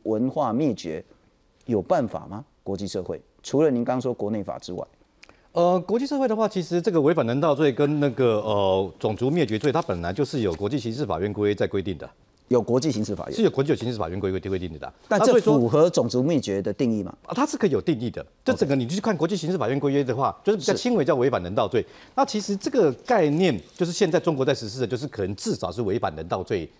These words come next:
Speaker 2: 的情况了嘛。
Speaker 1: 嗯哼。
Speaker 2: 也就是说，它有规定，你用各种不同的方法来让一个民族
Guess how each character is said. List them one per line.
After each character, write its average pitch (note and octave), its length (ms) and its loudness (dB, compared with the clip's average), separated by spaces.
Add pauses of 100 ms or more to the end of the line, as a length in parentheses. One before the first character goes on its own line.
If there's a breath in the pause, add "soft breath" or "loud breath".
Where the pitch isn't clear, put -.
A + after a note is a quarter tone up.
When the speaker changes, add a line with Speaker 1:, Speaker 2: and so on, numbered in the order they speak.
Speaker 2:
的 G#2 80 -10
情 G2+ 180 -12
况 F#2+ 180 -4
了 - 60 -20
嘛。 - 140 -18
Speaker 1:
嗯 A2 100 -2
哼。 C3+ 120 -2
Speaker 2:
也 B2+ 60 0
就 G#3 120 2
是 G3+ 40 0
说， A#3+ 140 2 (160 loud breath)
它 A3+ 140 4
有 C#3 100 4
规 D3+ 160 2
定， C#3 180 0 (120)
你 B2 100 -2
用 G3+ 140 2
各 B3 160 2
种 F2 160 -4
不 D#3 100 -4
同 G2+ 140 -6
的 G2+ 100 -4
方 A#2 240 -2
法 F2 200 -4 (320 soft breath)
来 A2+ 320 2 (220 loud breath)
让 D#3 260 2
一 C3+ 80 -4
个 C3+ 140 4
民 A#2 400 -2
族 G#2+ 340 -2